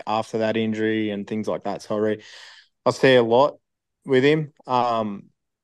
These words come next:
and I see him do a lot of good things and a lot of bad things too. So I, I know how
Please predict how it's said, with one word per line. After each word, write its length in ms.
and 360
I 40
see 160
him 80
do 100
a 60
lot 260
of 80
good 200
things 200
and 100
a 40
lot 100
of 60
bad 260
things 240
too. 220
So 260
I, 300
I 160
know 180
how 220